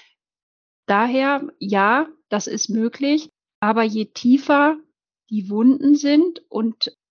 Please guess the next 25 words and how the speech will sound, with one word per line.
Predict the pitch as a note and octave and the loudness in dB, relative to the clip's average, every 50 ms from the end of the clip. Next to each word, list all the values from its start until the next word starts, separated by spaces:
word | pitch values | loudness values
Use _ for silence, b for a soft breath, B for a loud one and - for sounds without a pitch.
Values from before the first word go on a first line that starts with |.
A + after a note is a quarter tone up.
| _ _ _ - | _ _ _ -12
sobald | - G#3 G#3 G#3+ G#3+ A3+ A#3+ - - | -12 -6 -2 0 0 0 -2 -4 -8
eine | A#3+ G#3+ - | -10 -10 -10
Tiefe, | - - B3 A#3 A3+ - - A3+ A3 G#3+ - - | -8 -6 -4 -4 -4 -4 -6 -4 -4 -4 -4 -6
äh, | - - - - - - - G3+ | -8 -8 -10 -10 -12 -12 -12 -12
sobald | G#3+ A3 G#3 A3+ A3 A3 A3 | -12 -6 -2 -2 -2 -2 -2
eine | A#3 G#3 | -6 -8
gewisse | G#3+ G#3+ A3+ A3 - - A3 | -6 -6 -6 -6 -6 -8 -10
Tiefe | - - A#3+ A#3 A#3 - - | -8 -6 -6 -6 -4 -6 -8
erreicht | - - F#3 G3+ F#3+ F#3+ G3+ A#3 - - - | -6 -6 -6 -6 -4 -2 -2 -2 -4 -6 -10
ist, | - - C4 C4 - _ _ _ _ _ _ - | -8 -6 -6 -6 -8 _ _ _ _ _ _ -14
kann | - - A3+ A3+ A3+ | -4 -2 -2 -2 0
eben | - A3 A3+ A3 | -2 -2 -2 -2
eine | G#3+ G3+ G3+ | -2 -2 -2
Narbe | G3 F#3 G3 A3 A3+ A#3 | -2 0 0 0 0 -2
entstehen | A#3 A#3 A#3+ - - - B3+ B3 C4 C4 - | -2 -4 -4 -6 -6 -4 -2 0 2 2 0
und | - - - | -2 -4 -6
eine | G#3 G#3 | -6 -6
Narbe | G3+ G3 G3 G3+ A3+ A#3 A3+ | -6 -4 -2 -2 -2 -2 -2
ist | - - A#3 - - _ - | -6 -6 -10 -10 -14 _ -6
leider | F#3+ F#3+ G#3+ A3+ A#3+ B3 B3+ B3+ B3+ B3+ _ | -2 -2 0 0 0 0 0 -2 -4 -6 _
nicht | - A#3 A#3 A#3 - _ - | -2 -2 -2 -2 -4 _ -4
mehr | B3 A3+ A3+ A#3 A3+ A3 - _ _ _ | -4 -2 -2 -2 -4 -4 -6 _ _ _
rückgängig | - G3+ A3+ A3+ - - A#3+ A#3+ A#3 A#3 - - | -10 -6 -6 -6 -2 -2 -2 -2 -2 -4 -6 -10
zu | - - A3 | -8 -4 -2
machen. | G#3+ G3+ F#3 F3+ - - D#3+ F3 E3+ F3 _ | -2 -2 -2 -4 -4 -6 -6 -6 -6 -8 _